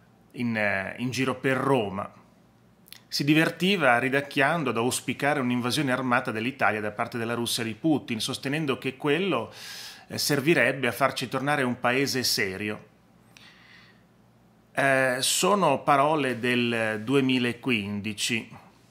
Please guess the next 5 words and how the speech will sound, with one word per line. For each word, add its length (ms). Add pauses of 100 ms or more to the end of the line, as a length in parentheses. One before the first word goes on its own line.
(840)
Oggi 340
naturalmente 520
siamo 300
nel 260
duemilaventidue. 1120